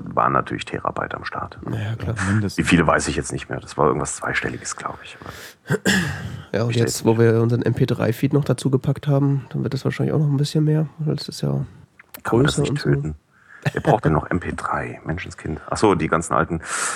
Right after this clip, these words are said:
Speaker 2: Ja, das hab ich mich ja auch
Speaker 1: M P drei,
Speaker 2: gefragt.
Speaker 1: die
Speaker 2: Wir haben
Speaker 1: ganzen
Speaker 2: ja
Speaker 1: alten M P drei Player, ne?
Speaker 2: Das hab ich mich ja auch gefragt. Wir haben ja angefangen, indem wir, äh, quasi von Anfang an gesagt haben: hier H E A C, das ist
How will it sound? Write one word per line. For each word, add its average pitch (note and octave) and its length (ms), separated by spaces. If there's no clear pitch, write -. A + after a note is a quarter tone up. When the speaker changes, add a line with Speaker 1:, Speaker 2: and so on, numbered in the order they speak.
Speaker 2:
Ja, D3+ 100
das F3 160
hab F#3 80
ich E3+ 100
mich F3+ 100
ja F3 80
auch - 40
Speaker 1:
M - 60
P - 80
drei, - 100
Speaker 2:
gefragt. A#2+ 200
Speaker 1:
die - 20
Speaker 2:
Wir G2+ 80
haben - 60
Speaker 1:
ganzen D3 160
Speaker 2:
ja C#3+ 40
Speaker 1:
alten - 180
M - 120
P - 80
drei D#2+ 180
Player, D#2 360
ne? D#2+ 480
Speaker 2:
Das E3 180
hab C#3+ 80
ich D#3 100
mich D#3 140
ja D3+ 80
auch D#3 100
gefragt. C3 320
Wir A#2+ 80
haben B2+ 80
ja B2 100
angefangen, C3+ 600
indem B2 420
wir, A2+ 720
äh, C#3+ 140
quasi A#2+ 320
von A#2 160
Anfang A#2 380
an A#2+ 80
gesagt A#2+ 240
haben: B2 160
hier B2 240
H A#2 180
E G#2+ 120
A B2 180
C, C3+ 180
das A#2 160
ist - 300